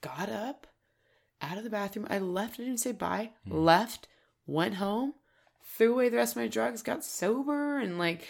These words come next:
Speaker 1: was celibate. And I went, started reading the Bible.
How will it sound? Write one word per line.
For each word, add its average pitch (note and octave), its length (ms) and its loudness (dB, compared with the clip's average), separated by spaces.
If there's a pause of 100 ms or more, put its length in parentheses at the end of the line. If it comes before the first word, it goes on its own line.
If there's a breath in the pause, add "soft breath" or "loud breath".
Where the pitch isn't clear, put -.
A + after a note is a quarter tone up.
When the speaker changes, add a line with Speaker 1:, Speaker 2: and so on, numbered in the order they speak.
(320 loud breath)
Speaker 1:
was F#3 280 4
celibate. C4+ 1000 0
And F3 120 2
I E3+ 120 4
went, F3+ 180 0
started E3+ 300 2 (420)
reading A3+ 540 6
the G#3+ 80 8
Bible. C4 420 2